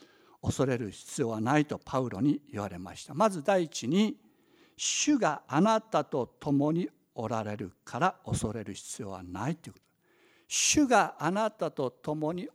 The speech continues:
おられるから恐れる必要はない。主とはこの天地を作られた主、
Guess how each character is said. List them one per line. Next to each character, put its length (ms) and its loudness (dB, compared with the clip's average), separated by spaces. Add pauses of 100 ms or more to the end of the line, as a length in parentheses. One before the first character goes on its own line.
お 100 -4
ら 180 -4
れ 120 -6
る 160 -10 (100)
か 140 0
ら 200 2 (160)
恐 320 -6
れ 120 -8
る 100 -14
必 280 -16
要 60 -12
は 140 -12
な 240 0
い。 80 -6 (300)
主 240 0
と 160 -8
は 240 0 (180)
こ 100 -6
の 120 -2
天 280 0
地 220 -10
を 100 -8
作 280 -8
ら 80 -14
れ 40 -18
た 200 -16
主、 360 0